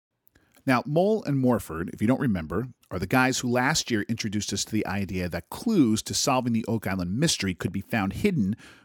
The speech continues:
within the paintings of French classical painter Nicolas Poussin.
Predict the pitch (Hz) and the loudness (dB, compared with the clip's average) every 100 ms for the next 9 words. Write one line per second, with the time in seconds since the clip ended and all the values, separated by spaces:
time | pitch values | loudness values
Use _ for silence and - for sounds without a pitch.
0 | _ 117 220 247 - 123 117 113 101 107 | _ 2 2 2 2 0 4 2 2 -4
1 | - 123 120 - 120 110 - - 110 - | -2 -2 -2 -2 -2 -2 -2 -8 -8 -4
2 | 101 95 98 - - - - 101 104 98 | -2 -2 -6 -10 -20 -12 -6 -4 -2 -4
3 | - 101 - 151 117 | -6 -6 0 2 2